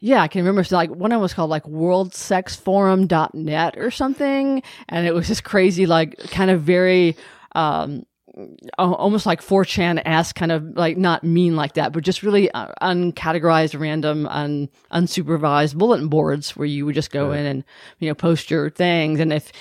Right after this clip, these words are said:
Speaker 1: if they had high tech and you had high tech, you could put a picture in there. Oh my goodness. Uh, so it was, it was very different. And then, like, the coming of, like, Craigslist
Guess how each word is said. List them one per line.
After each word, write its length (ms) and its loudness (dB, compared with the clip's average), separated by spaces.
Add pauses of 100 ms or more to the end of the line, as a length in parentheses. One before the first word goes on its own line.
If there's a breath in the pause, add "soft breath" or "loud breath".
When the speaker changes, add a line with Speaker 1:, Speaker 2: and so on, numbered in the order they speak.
(160 loud breath)
Speaker 1:
if 140 -2
they 120 4
had 140 4
high 220 4
tech 320 4
and 100 4
you 140 6
had 140 2
high 120 0
tech, 260 -2
you 60 -2
could 140 -6
put 100 0
a 60 -2
picture 420 -4
in 140 0
there. 160 0
Oh 80 0
my 120 -2
goodness. 520 0 (480 loud breath)
Uh, 340 -2
so 360 2
it 100 2
was, 340 -2
it 120 2
was 180 2
very 180 2
different. 300 2
And 160 4
then, 220 6
like, 180 4
the 60 0
coming 360 4
of, 80 2
like, 220 2
Craigslist 1000 -2